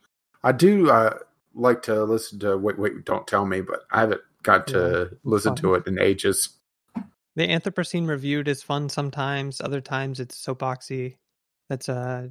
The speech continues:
Speaker 2: John Green writes vignettes about everyday objects. Um, one game, one podcast that's just strange is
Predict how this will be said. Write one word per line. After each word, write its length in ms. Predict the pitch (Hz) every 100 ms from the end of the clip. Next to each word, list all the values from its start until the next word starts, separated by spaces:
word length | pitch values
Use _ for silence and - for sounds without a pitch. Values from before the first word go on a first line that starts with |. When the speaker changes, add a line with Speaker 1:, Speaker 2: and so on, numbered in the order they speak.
| -
Speaker 2:
John 220 | 131 135
Green 300 | 131 131 131
writes 360 | 127 117 - -
vignettes 560 | 143 131 127 123 - 131
about 260 | 120 120
everyday 320 | 123 123 123
objects. 540 | 120 123 127 123 - - _ _ _ -
Um, 480 | 135 123 120 120 123 _ _ _ -
one 260 | 135 139
game, 300 | 139 139 139 -
one 360 | 147 160 156
podcast 600 | - - - 135 139 139
that's 180 | 131 113
just 220 | - 131
strange 420 | - 135 120 135
is 120 | 143